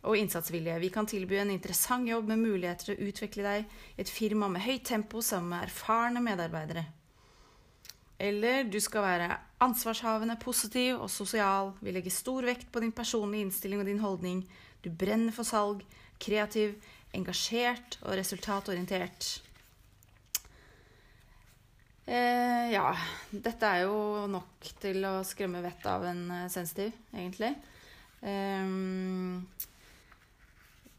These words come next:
s-, for du har jo gjerne liksom de, de egenskapene som vektlegges da i dette ytre idealet, er jo gjerne, ehm, utadvendthet, ja, sosial,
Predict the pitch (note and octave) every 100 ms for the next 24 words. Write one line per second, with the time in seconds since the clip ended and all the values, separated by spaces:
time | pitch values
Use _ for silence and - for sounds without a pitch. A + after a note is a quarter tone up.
0 | - - - - - - - - - -
1 | A3 G#3+ G3 G3+ G3+ F3+ F3+ F#3 F#3+ F3
2 | E3 E3 - - - - - F#3+ G3 F#3+
3 | F#3 F#3+ F#3+ G#3+ E3 D#3+ E3 - E3 -
4 | G3 G3 G3+ F#3 - - F3 F3 G3 G3
5 | F3 F3 F#3+ - F#3+ - - E3 F3+ D#3
6 | C3 F3+ F3+ - - - - - - -
7 | - - - - F3 F3 F3+ F3+ D#3+ D#3+
8 | D#3+ D#3+ D#3+ D#3+ D#3+ D#3 - A3 A3 G3+
9 | G#3+ G#3+ - A#3+ G#3 G#3+ - G#3 G#3+ -
10 | G3+ G#3 F#3 F#3+